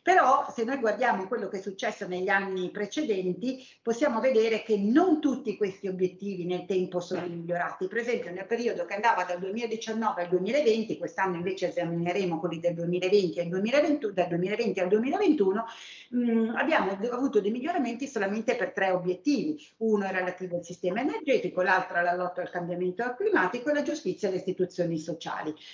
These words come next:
Mentre invece c'era una sostanziale stabilità sul tema dell'alimentazione, dell'acqua e dell'innovazione, ma erano peggiorati in questo periodo, che è anche, eh, complice evidentemente la pandemia, povertà,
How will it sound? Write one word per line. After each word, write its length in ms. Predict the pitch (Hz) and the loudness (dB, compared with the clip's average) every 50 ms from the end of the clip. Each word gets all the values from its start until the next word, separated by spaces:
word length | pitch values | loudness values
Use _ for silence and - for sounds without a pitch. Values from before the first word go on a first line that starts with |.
| - - | -12 -4
Mentre 220 | - 233 220 226 | -2 0 2 4
invece 300 | 233 233 233 226 - 185 | 4 4 4 4 2 0
c'era 280 | 190 - 214 208 196 185 | 0 2 2 2 2 2
una 160 | 185 190 190 | 0 -2 -2
sostanziale 640 | 185 - 202 190 - 202 190 190 196 226 208 196 269 | -2 -2 -4 -2 -2 -2 -2 0 2 2 4 4 2
stabilità 720 | - - - 180 180 180 185 185 185 - 220 208 190 175 | 0 -2 -2 -2 -2 -2 -2 -4 -2 0 0 0 2 0
sul 220 | - - 180 175 - | 0 -2 -6 -2 0
tema 240 | 214 208 202 196 | 0 0 0 0
dell'alimentazione, 960 | 180 180 180 180 175 175 180 180 170 - 185 190 - - - 226 196 185 165 160 | -2 0 0 0 0 0 0 -2 -2 -2 -4 -6 -4 -2 0 0 0 0 -2 -2
dell'acqua 460 | 180 180 185 208 202 202 - 180 175 | -2 0 2 2 2 2 0 -2 -4
e 20 | |
dell'innovazione, 840 | 170 190 208 233 254 285 311 302 427 - - - 208 226 262 311 311 | -2 -2 -2 0 2 2 2 2 0 -2 0 0 2 2 2 2 2
ma 80 | 311 | 2
erano 280 | 294 277 262 226 214 - | 2 0 0 -2 -4 -4
peggiorati 720 | 254 247 - - - 359 - - - - - 240 247 247 - - - _ | -4 -6 -4 -4 -4 -2 -2 -2 -4 -4 -6 -8 -8 -8 -10 -14 -12 _
in 120 | 226 196 | -4 0
questo 240 | 196 202 180 - 180 | 0 0 0 0 0
periodo, 440 | - 214 214 226 202 170 156 165 156 | 0 2 4 4 4 4 2 0 -2
che 180 | 165 175 175 | 0 0 0
è 40 | 175 | 2
anche, 460 | 185 202 180 180 160 165 170 - - - _ _ _ | 2 2 2 2 0 -2 -4 -6 -8 -14 _ _ _
eh, 160 | - 175 175 175 170 - - | -6 -4 -2 -2 -2 -4 -2
complice 760 | - 233 233 220 190 175 - 180 160 160 - 190 180 180 - | -2 -2 -2 -2 -2 -6 -8 -8 -8 -6 -6 -4 -4 -4 -4
evidentemente 720 | - 208 185 185 180 185 180 - 233 233 240 220 180 - 190 | -6 -6 -4 -4 -4 -4 -4 -4 -4 -4 -4 -4 -4 -2 -2
la 100 | 190 190 | -2 0
pandemia, 560 | - 262 269 294 349 285 233 196 196 202 - - - _ _ | 0 0 0 2 2 2 0 0 -4 -6 -6 -10 -16 _ _
povertà, 560 | - 160 180 226 226 - 285 277 - - - | -6 -2 -2 -2 -2 0 2 4 4 4 2